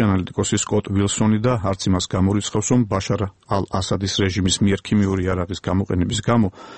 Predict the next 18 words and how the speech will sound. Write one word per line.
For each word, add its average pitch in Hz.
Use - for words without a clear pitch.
ბარაკ 127
ობამას 110
პოლიტიკა 107
სირიის 101
მიმართ 92
შეიცვალოს 110
და 139
ვაშინგტონმა 98
მხარი 101
დაუჭიროს 95
სირიელი 92
მეამბოხეების 92
იარაღით 95
მომარაგებას, 92
ან 101
და 123
საკუთარი 104
ავიაციაც 104